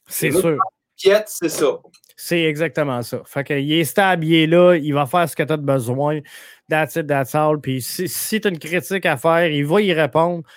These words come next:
Speaker 1: Si ça va bien, il va le dire. Mais, euh, tu vas avoir leur juste, ça, c'est sûr. Puis à l'extérieur, ben, il, il va être vraiment un représentant fier du, du jersey, euh.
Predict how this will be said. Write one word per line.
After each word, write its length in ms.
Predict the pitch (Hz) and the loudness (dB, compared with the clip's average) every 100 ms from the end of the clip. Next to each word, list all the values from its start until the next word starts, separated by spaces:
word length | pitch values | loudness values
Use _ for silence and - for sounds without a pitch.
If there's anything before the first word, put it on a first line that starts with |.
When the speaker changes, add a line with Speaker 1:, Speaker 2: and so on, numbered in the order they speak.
| - - | -20 -14
Speaker 1:
Si 240 | - 208 | -6 -4
ça 200 | - 185 | 2 4
va 160 | 156 151 | 4 4
bien, 280 | 156 170 165 - - - | 4 4 0 -10 -20 -6
il 140 | 151 | -2
va 120 | 175 | 0
le 80 | 175 | 0
dire. 320 | 135 165 165 151 _ _ _ | 0 -2 -2 -6 _ _ _
Mais, 340 | 117 131 143 - | -6 -4 -4 -6
euh, 320 | 127 127 123 123 | -8 -6 -4 -6
tu 160 | - | -2
vas 80 | 151 | 2
avoir 180 | 151 175 | 4 6
leur 260 | 165 147 117 | 6 4 2
juste, 320 | 127 175 - | 0 0 0
ça, 120 | 175 | -2
c'est 220 | 139 135 | -2 -4
sûr. 260 | 113 135 110 - _ | -4 -6 -8 -12 _
Puis 220 | - 196 - | -10 -10 -6
à 160 | - 180 | -2 0
l'extérieur, 800 | 208 208 - 180 160 165 185 185 | 0 -2 -2 0 2 4 4 2
ben, 260 | 156 143 156 | 0 0 -2
il, 240 | 165 165 165 | -6 -8 -8
il 240 | 165 151 | -6 -4
va 300 | 139 165 165 | 0 2 2
être 120 | 175 | 0
vraiment 440 | 135 131 147 143 160 | -6 -2 0 0 0
un 240 | 160 147 | -2 -2
représentant 840 | 127 143 127 139 123 135 123 139 123 | 0 -2 -2 -4 -4 -6 -6 -6 -8
fier 420 | - 143 143 135 | -8 -6 -4 -6
du, 240 | 123 117 | -6 -8
du 260 | 123 101 127 | -8 -8 -10
jersey, 640 | 120 139 131 113 120 139 127 | 0 4 4 2 0 0 0
euh. 160 | 113 | -2